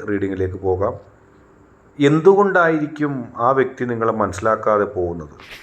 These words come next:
പലപ്പോഴും നിങ്ങൾ നിരാശപ്പെട്ടിട്ടുണ്ട്.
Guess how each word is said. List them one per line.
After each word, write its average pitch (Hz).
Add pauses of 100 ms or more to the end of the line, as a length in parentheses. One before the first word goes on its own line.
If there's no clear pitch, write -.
(300)
പലപ്പോഴും 147 (840)
നിങ്ങൾ 127 (800)
നിരാശപ്പെട്ടിട്ടുണ്ട്. 113